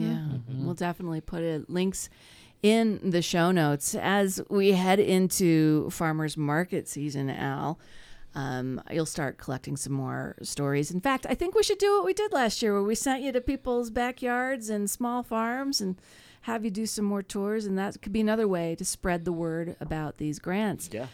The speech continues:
Speaker 4: for sure.
Speaker 3: Is there a deadline? Can you walk us through this application process for either one of these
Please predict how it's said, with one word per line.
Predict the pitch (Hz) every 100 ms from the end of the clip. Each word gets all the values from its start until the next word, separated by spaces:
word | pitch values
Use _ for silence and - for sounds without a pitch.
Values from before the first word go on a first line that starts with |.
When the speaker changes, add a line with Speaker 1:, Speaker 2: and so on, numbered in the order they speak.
| -
Speaker 4:
for | 92
sure. | 123 131 - -
Speaker 3:
Is | 233 208
there | 233 233
a | 180
deadline? | 165 240 233 226 247 240 233 226 220
Can | 208 196
you | 190
walk | 196 208 226
us | 208
through | 226 214
this | 190
application | 196 175 165 - 180 175 196
process | 180 185 165 165 160
for | - -
either | 170 175
one | 165 165
of | 165
these | 156 156